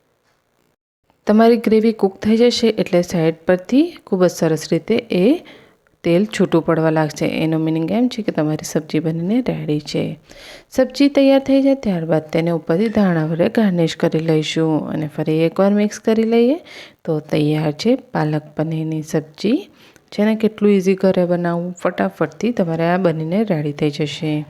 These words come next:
સબ્જી તો બનીને રેડી થઈ ગઈ છે, હવે આપણે કુલચા રેડી કરી લઈએ. તો મેં આ રીતે એક મીડિયમ સાઇઝનો લુવો લઈ લીધો છે અને થોડું આ વીણીશું, ત્યારબાદ તેની પર આ રીતે ધાણા લગાવી લઈશું અને ઊંધું કરીને ફરીવાર તેને વણી લેવાનું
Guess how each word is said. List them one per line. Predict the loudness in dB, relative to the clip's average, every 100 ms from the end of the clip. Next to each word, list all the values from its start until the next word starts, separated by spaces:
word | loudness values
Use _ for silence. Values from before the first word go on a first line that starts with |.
| -14 -20 -20 -20 -6 -2
સબ્જી | 0 2 2
તો | 4
બનીને | 4 4 4 2
રેડી | 2 2
થઈ | 0 0
ગઈ | 0 2
છે, | 0
હવે | 2 4 2
આપણે | 2 -2 2
કુલચા | 2 2 0 2
રેડી | 0 -2 -2
કરી | -2 -2
લઈએ. | -2 0 0 0 -2 -10 _ _ _ _ _ _ _ -2
તો | 0
મેં | 2
આ | 2 2
રીતે | 2
એક | 0 0 -2 0
મીડિયમ | 2 2 2
સાઇઝનો | 0 2 4 4
લુવો | 4 2 2
લઈ | 2 0
લીધો | -2 -2 -2
છે | 0 0 0 -16 -16 -6
અને | -4 -2
થોડું | -2 0 2 2
આ | 2 2
વીણીશું, | 0 0 0 -2 0
ત્યારબાદ | -2 0 -2 -2 -4
તેની | -4 -4
પર | -6 -4
આ | -4
રીતે | -4 -4 -4 -2
ધાણા | -2 -2 -2
લગાવી | -2 -2 0
લઈશું | -2 -2 -6 -4
અને | -4 -2 0
ઊંધું | 2 2 2
કરીને | 0 0 -2 -2
ફરીવાર | -2 -4 -2 -6 -6
તેને | -4 -2 -2
વણી | -2 -2 -4
લેવાનું | -4 -4 -4